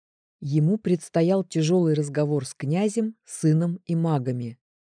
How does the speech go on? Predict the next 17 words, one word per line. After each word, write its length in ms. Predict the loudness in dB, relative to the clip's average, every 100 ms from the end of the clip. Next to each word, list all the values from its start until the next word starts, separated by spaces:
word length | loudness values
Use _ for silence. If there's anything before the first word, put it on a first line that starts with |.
| _
Тут 200 | -4 -2
не 160 | 0 2
знаешь, 480 | 2 2 2 0 -4
что 260 | -6 -2 2
лучше 440 | 2 0 -2 -4
сделать. 600 | -4 0 2 2 -2 -10 _ _ _ _
Ясно, 460 | -2 0 0 0 -4
что 180 | 0 0
духи 340 | 2 0 0
отвернулись 720 | -2 0 0 0 0 0 -2
от 140 | -4 -2
детей 380 | -6 -2 -2 -2
своих, 520 | -4 -2 -2 -4 _ _ _ _ _ -2
раз 240 | 0 0
позволили 720 | -2 -2 0 0 0 0 -4 _ _
чужеземцам 800 | -6 -2 0 0 0 -2 -4 -6
победить. 640 | -4 -2 -2 0 -2 -4